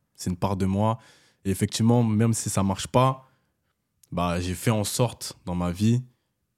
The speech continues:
pour être à l'aise, tu vois, financièrement, et cetera. J'ai, j'ai des bagages, tu vois, j'ai, j'ai des diplômes.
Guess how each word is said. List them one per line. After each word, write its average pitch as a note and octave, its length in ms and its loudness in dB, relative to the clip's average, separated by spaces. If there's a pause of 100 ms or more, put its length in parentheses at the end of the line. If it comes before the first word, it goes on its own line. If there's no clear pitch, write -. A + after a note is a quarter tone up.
(120)
pour F2 120 -6
être - 180 -6
à F#2+ 120 -4
l'aise, F#2+ 300 -4
tu - 100 -20
vois, E2 160 -8
financièrement, E2+ 580 -6
et E2+ 60 -6
cetera. F#2 380 -4
J'ai, F2 200 -6
j'ai E2 160 -6
des E2+ 80 -4
bagages, F#2+ 400 -4
tu - 100 -12
vois, E2+ 200 -6
j'ai, E2+ 380 -8
j'ai F#2 120 -10
des D#2+ 120 -8
diplômes. G2 580 -2